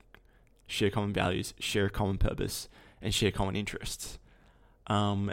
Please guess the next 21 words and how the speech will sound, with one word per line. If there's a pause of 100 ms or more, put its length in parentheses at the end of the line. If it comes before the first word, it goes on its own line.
and
that's
something
I'll
be
working
towards. (960)
Not
sure
when, (260)
at
least (640)
sixteen
months,
I
imagine. (960)
Um,
'cause
I'm
really
liking